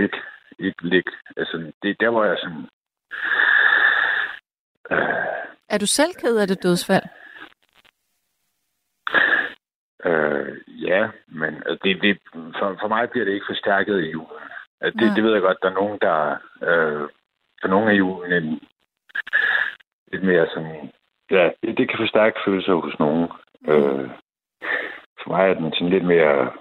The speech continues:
Speaker 1: hvad skal man sige, det er lidt mere ud, ikke? Eller sådan, at det kommer bare, bare til udtryk på andre, andre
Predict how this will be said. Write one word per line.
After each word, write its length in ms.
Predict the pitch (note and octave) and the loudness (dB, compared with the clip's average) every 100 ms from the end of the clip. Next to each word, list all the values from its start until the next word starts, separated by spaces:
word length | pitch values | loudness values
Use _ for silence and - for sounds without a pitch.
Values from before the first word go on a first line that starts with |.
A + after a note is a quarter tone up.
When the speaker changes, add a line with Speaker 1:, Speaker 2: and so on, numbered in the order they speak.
| - | -14
Speaker 1:
hvad 120 | - | -10
skal 120 | - | -4
man 60 | - | -2
sige, 300 | - D2 - - _ _ _ _ - - - - - - - _ _ _ | 0 -2 -4 -10 _ _ _ _ -6 -4 -4 -4 -6 -8 -10 _ _ _
det 160 | - E2+ | -6 -2
er 100 | E2 | 0
lidt 200 | F2+ F#2 | -2 -2
mere 160 | E2+ E2 | -2 -2
ud, 120 | D#2+ - | -4 -6
ikke? 160 | A2 - - - | -6 -6 -14 -4
Eller 200 | D2 D2+ | 0 0
sådan, 180 | C#2+ D#2 | 0 0
at 120 | D2 - - - - _ | -2 -2 -10 -14 -18 _
det 120 | - | -10
kommer 260 | - G2 F2 | -6 -4 -2
bare, 180 | D2+ C#2+ | -4 -4
bare 420 | - D#2+ D2+ C#2+ D#2+ _ | -4 -2 -4 -8 -14 _
til 100 | - | -4
udtryk 340 | F#2 - F#2 - | -4 0 -2 0
på 60 | |
andre, 300 | D#2 E2 E2+ - - _ - | 0 2 0 0 -12 _ -4
andre 240 | E2+ G2 | 0 0